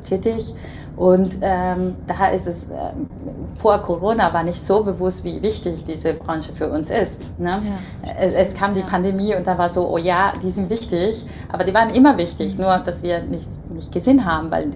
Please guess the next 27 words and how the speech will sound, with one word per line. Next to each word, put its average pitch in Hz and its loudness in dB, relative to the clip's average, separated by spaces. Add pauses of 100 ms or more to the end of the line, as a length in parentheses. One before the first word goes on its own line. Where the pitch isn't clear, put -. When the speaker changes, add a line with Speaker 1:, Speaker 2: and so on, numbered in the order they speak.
Speaker 1:
diese 165 -6
Need, 240 6
diese 196 -2
große 160 -4
Need, 240 6
wie 139 -2 (520)
jetzt 160 -4
eine 147 2
Pandemie, 175 -2 (380)
nicht 196 -2
gehabt 196 0
haben. 170 0 (600)
Aber 185 4
bei 190 0
einem 196 0
Speaker 2:
Ja. 180 -2
Speaker 1:
L-K-W-Fahrer 190 0
und 180 -2
in 170 -2
der 165 -4
Logistikbranche 170 -2
und 196 2
viele 269 6
anderen, 170 0
äh, 165 -2
äh, 175 -6
Fachkräftebereiche - -2